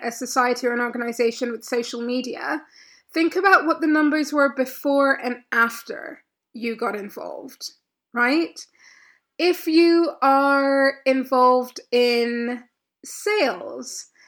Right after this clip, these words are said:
then again, look at before and after. Now, with something like sales, I know it's easier to find metrics than with other things.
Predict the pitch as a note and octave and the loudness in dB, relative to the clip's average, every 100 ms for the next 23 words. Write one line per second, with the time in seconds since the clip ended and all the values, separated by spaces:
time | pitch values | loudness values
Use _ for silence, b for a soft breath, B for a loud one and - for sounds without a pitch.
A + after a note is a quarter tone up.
0 | b - D4 D#4 D#4 D4+ D4+ D4 F4+ F#4 | b -4 0 2 2 -2 -2 -2 2 2
1 | C#4 B3+ - C#4 D#4 E4 _ D4 D4+ D4 | 2 -2 -4 -2 -2 -2 _ 4 4 2
2 | - - _ C4+ C4 - B3 B3 A#3+ C4 | -4 -18 _ -4 -4 0 2 2 0 -4
3 | C4 - E4+ D#4+ - - - A#3 A#3 C4+ | -4 0 0 0 -6 -10 -8 -10 -4 -2
4 | C#4+ C#4+ - E4+ F#4 F4+ E4+ D4 - C4+ | -2 -2 2 2 2 0 -2 -4 -4 -2
5 | B3 A#3+ B3 A#3+ A#3+ A#3 _ B3+ B3 B3+ | -2 -4 -4 -2 -4 -6 _ -8 -6 -2
6 | A#3 A#3 B3 A3+ A3+ A#3 - A3+ - - | -4 -4 -8 -6 -6 -8 -10 -12 -12 -14
7 | - A#3 A#3+ A#3 A3+ - A#3+ A3 - - | -16 -8 -6 -6 -8 -6 -6 -6 -10 -8
8 | A#3 A3+ A#3 - B3 B3+ C4+ - - | -8 -8 -12 -12 -12 -14 -16 -18 -20